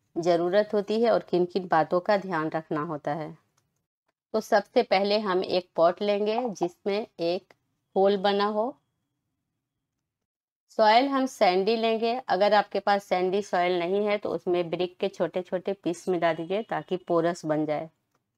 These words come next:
और आखिर में हम प्लांट ग्रो करने के लिए एक बेबी स्नेक प्लांट लेंगे या फिर एक लीफ।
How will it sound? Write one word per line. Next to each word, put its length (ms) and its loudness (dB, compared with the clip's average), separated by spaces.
और 120 4
आखिर 400 0
में 140 0
हम 180 0
प्लांट 400 0
ग्रो 220 0
करने 440 0
के 160 -4
लिए 360 0
एक 160 -6
बेबी 280 0
स्नेक 460 -4
प्लांट 280 -4
लेंगे 300 -4
या 180 2
फिर 240 -6
एक 320 -4
लीफ। 440 -4